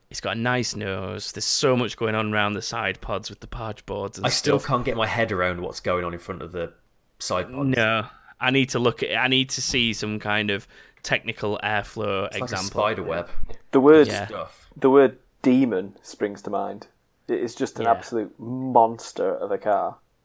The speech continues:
Speaker 1: And it's proven to be
Speaker 3: Oh,
Speaker 1: so
Speaker 3: yeah.
Speaker 1: as well in
Speaker 2: Yeah.
Speaker 1: testing.
Speaker 3: Yeah.
Speaker 2: But then
Speaker 1: They're
Speaker 2: also,
Speaker 1: just
Speaker 2: like,
Speaker 1: walking away with it already.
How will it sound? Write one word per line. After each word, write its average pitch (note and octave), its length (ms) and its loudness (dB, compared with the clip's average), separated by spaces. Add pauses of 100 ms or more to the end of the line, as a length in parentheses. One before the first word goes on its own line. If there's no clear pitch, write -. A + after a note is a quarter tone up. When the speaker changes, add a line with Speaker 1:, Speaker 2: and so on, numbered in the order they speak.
(680)
Speaker 1:
And G#2+ 200 0
it's G#2+ 140 -6
proven G2+ 500 -4
to F#2+ 120 -8
be F#2+ 480 -2 (340)
Speaker 3:
Oh, F#2 140 0
Speaker 1:
so F#2+ 380 -6
Speaker 3:
yeah. - 80 -12
Speaker 1:
as F2+ 120 -12
well F#2+ 140 -8
in F#2 100 -12
Speaker 2:
Yeah. F#2 80 -10
Speaker 1:
testing. F2 480 -8
Speaker 3:
Yeah. F#2 240 -6 (760)
Speaker 2:
But A#2+ 80 -2
then B2+ 80 0
Speaker 1:
They're B2+ 80 2
Speaker 2:
also, B2 260 0
Speaker 1:
just A2+ 100 2
Speaker 2:
like, G#2+ 220 2
Speaker 1:
walking G#2 320 -6
away G#2+ 220 -4
with G2 100 -4
it F#2+ 80 -4
already. G2+ 420 -4